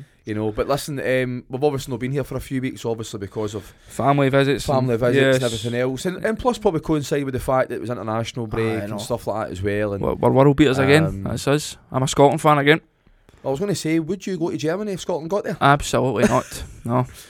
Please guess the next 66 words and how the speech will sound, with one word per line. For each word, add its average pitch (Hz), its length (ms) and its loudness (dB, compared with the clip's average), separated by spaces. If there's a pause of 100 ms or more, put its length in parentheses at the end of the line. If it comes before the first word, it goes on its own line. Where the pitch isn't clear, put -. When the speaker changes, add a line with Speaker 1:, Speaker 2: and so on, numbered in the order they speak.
(180)
Speaker 1:
Would, 202 240 -2
no, 165 120 4
look, 165 220 0
you, 156 160 -6 (160)
you 135 80 -10
would 139 120 -4
go 175 140 -2
to - 60 -4
Germany, 110 340 -2
but 104 240 -2 (100)
for 113 120 -8
the 98 80 -4
fact 110 220 -2
that - 40 -8
it 82 40 -8
was 90 100 -12
the 101 120 -6
Euros. 113 380 -2 (880)
Speaker 2:
Aye, 67 140 -8
but 92 80 -8
nothing 135 220 0
to 104 80 -2
do 98 40 2
with 113 80 -4
Scotland. 131 460 -4
Speaker 1:
Would 220 120 -6
you 262 60 -2
know 285 160 -2
just - 380 -10 (100)
Speaker 2:
Nope. 175 240 -2 (560)
Speaker 1:
Oh, 131 140 -6
seriously, 175 400 -4
would 160 160 -8
you 160 60 -10
know? 175 120 -10
Speaker 2:
Wouldn't 143 280 -2
I? 135 180 0
Generally 175 300 4
Speaker 1:
You 143 60 6
really 165 100 0
Speaker 2:
wouldn't 139 60 2
I? 139 80 4
Speaker 1:
wouldn't? 147 160 -4 (160)
Speaker 2:
I'm 156 60 0
not 180 100 4
saying 190 140 2
that 151 120 2
for 131 80 -2
a 127 60 -2
cheap - 200 0
laugh. 127 220 -2
I'm 135 80 -4
being 151 100 -2
Speaker 1:
No, 147 40 -6
Speaker 2:
serious 135 260 -2
Speaker 1:
you 139 60 0
Speaker 2:
now. 143 80 2
Speaker 1:
wouldn't. 147 180 -2
Ah, 156 220 -2
see, - 200 -8
see, 190 200 -2
look, - 280 -2
I 180 120 6
don't 202 160 -4
mind 165 200 -2
admitting 139 500 -6